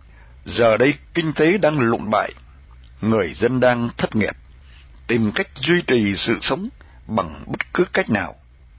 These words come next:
thì giới chóp bu Cộng sản Việt Nam với tài lãnh đạo đỉnh cao trí tuệ loài người vẫn loay hoay xoay chuyển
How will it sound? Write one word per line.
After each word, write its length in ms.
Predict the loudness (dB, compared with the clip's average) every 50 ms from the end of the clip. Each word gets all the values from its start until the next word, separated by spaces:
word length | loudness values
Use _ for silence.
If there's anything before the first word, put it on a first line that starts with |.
| -20 -20 -20 -20 -20 -20 -20 -20 -20 -10 -6
thì 120 | -6 -4 -4 -6
giới 280 | -6 -2 -2 0 -2 -2 -2
chóp 220 | -2 -2 -2 0
bu 240 | 0 2 2 2 0 -4 -4
Cộng 220 | -4 -4 -4 -6 -6
sản 240 | -4 -4 -2 -4 -4 -8
Việt 200 | -8 -8 -8 -6
Nam 300 | -4 -4 -4 -6 -8 -12 -18 -20 -20 -20 -20 -20 -14 -4
với 180 | -2 -2 2
tài 220 | 2 2 2 2 2
lãnh 280 | 0 0 0 2 2
đạo 240 | 2 2 2 0 -4
đỉnh 320 | -4 -4 -4 -4 -4 -10 -4 -2
cao 200 | 0 0 0 0 -2 -4
trí 160 | -2 -2 -2 0
tuệ 260 | 0 0 2 2 0 0
loài 200 | 0 0 0 0
người 320 | -2 -2 -2 -2 -4 -6 -10 -16 -20 -20 -20 -20 -20 -20 -20 -20 -18 -8 -4
vẫn 180 | -4 -2 0 2
loay 260 | 2 2 2 2 0
hoay 300 | 0 0 0 0 -2 -2
xoay 360 | -2 -2 0 0 2 0 0 0
chuyển 260 | -2 -2 -2 -2